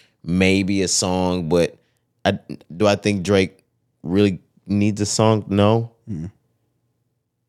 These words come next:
Speaker 1: So, we'll see.
Speaker 2: I will say now, I do believe the album is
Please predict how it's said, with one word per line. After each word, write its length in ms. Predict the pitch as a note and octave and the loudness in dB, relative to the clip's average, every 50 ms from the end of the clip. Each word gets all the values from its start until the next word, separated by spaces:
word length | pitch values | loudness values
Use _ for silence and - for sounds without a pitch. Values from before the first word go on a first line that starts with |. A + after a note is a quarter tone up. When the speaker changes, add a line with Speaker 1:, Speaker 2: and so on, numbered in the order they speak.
| _ _ _ _ _ | _ _ _ _ _
Speaker 1:
So, 320 | _ - F#2+ F#2+ A#2+ B2+ - | _ 0 0 0 0 -2 -4
we'll 120 | - B2 B2+ | -4 -4 -2
see. 240 | - - C#3 C3+ A2+ - - _ _ _ _ _ _ _ _ _ _ _ _ _ _ _ _ _ _ _ _ | 0 0 0 0 0 -4 -10 _ _ _ _ _ _ _ _ _ _ _ _ _ _ _ _ _ _ _ _
Speaker 2:
I 100 | - F#2+ | -8 -4
will 220 | G2+ A2+ A#2+ B2 A#2+ | -2 2 2 2 2
say 280 | A#2 - B2+ A#2+ A#2 | 2 2 2 2 4
now, 240 | A2+ A2+ A2+ A2+ A2+ | 4 4 4 4 4
I 80 | A2 G#2+ | 2 2
do 260 | G#2 A2 A2+ A2+ A2 | 2 2 2 2 2
believe 400 | G#2+ A2 G#2 G#2+ G#2+ G#2+ G#2+ G2+ | 2 0 0 2 2 2 0 0
the 160 | G#2 G#2 G2+ | 0 -2 -2
album 500 | G2 G2 G2+ G2+ F#2+ G2+ G2+ G2 G2 F2 | 0 0 -2 -2 -2 -2 -4 -4 -4 -4
is 300 | C#2 F#2+ F#2+ F#2 G#2+ A2+ | -6 -6 -8 -8 -10 -14